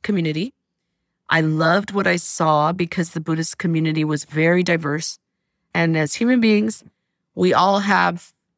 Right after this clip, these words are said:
in Buddhism, we believe we all have karma, right? So sometimes if a criminal client was convicted and sentenced to something that I really just didn't think was appropriate, or, you know,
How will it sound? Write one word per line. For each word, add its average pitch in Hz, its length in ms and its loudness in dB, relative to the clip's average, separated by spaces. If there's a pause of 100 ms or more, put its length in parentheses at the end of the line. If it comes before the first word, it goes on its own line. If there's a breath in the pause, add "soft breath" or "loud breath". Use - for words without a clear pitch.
(120)
in 175 160 0
Buddhism, 180 380 0
we 165 80 0
believe 165 220 0
we 165 100 2
all 156 100 2
have 160 180 -4
karma, 180 600 0 (100)
right? 160 320 0
So 165 340 2 (320)
sometimes 190 920 0 (760)
if 175 200 -2
a 165 180 -2 (140)
criminal 226 400 0
client 175 460 0
was 165 280 -2
convicted 180 680 0
and 160 260 0
sentenced 180 680 -2
to 175 100 -6
something 170 480 0
that 160 120 2
I 156 100 2
really 185 340 2
just 170 260 -2
didn't 165 260 0
think 170 320 -2
was 143 460 -2 (800)
appropriate, 170 920 2 (100)
or, 151 560 -2
you 156 120 0
know, 143 340 -2